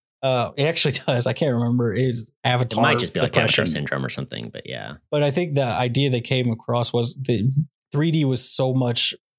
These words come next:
Speaker 1: more realistic and all-encompassing than, like, and it
Speaker 2: Just
Speaker 1: was
Speaker 2: an
Speaker 1: on the big
Speaker 2: immersive
Speaker 1: I max.
Speaker 2: film.
Speaker 1: It sucked you in so much more than any movie really ever could before <laughs> that you
Speaker 2: Mm-hmm.
Speaker 1: left. And so it felt like you woke up from a dream, basically.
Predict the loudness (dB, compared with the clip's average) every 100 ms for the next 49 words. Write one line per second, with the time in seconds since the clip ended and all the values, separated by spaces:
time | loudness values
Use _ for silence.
0 | _ _ -2 0 0 0 0 0 0 2
1 | 2 0 -4 -6 -14 -4 0 0 0 -2
2 | 0 2 2 2 0 -2 -4 -8 -10 _
3 | -2 2 4 4 2 2 2 2 0 0
4 | 0 0 -4 -4 _ _ _ _ 0 2
5 | 2 0 0 0 2 2 2 0 -2 -2
6 | -2 0 0 0 -2 -2 -2 -4 -4 -2
7 | 0 2 0 -4 _ -2 0 0 -2 -2
8 | -2 -2 -6 _ _ _ _ _ -2 2
9 | 2 4 2 0 -2 -2 0 0 0 -2
10 | 0 0 -2 -2 -2 0 -2 -2 -4 -4
11 | -2 -2 -2 -2 0 -2 -6 0 0 0
12 | -6 -8